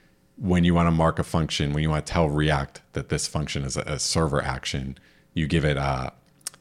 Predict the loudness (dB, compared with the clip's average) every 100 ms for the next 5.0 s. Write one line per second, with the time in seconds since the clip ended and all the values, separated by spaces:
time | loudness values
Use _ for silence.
0 | _ _ _ _ _ _ -2 0 2 2
1 | 2 2 4 4 4 2 -2 -2 -2 -4
2 | 0 0 0 -2 -6 -6 -6 -8 -4 -4
3 | -6 -4 -4 -4 -4 -4 -4 -8 -6 -2
4 | 0 0 -4 -8 -8 -6 -6 -8 -8 -10